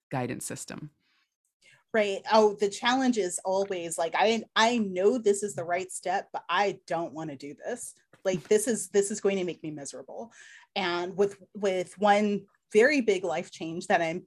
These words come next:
Speaker 2: facing now, I know with absolute certainty that is my next step.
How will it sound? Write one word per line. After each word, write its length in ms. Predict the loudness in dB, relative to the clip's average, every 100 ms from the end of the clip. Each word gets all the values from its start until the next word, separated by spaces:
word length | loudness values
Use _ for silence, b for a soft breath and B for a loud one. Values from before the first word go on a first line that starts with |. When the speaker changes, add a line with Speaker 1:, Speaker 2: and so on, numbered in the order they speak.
| -6
Speaker 2:
facing 380 | -6 -6 -8 -4
now, 320 | -2 -2 -2
I 220 | -2 -2 -2
know 260 | -4 -6
with 140 | -6 -8 -4
absolute 500 | -4 -2 -8 -8 -10
certainty 720 | -10 -10 -12 -16 -14 -16 -10 -2
that 240 | -2 -2
is 140 | -10 -10
my 80 |
next 280 | -12 -12 -14
step. 200 | -16 -16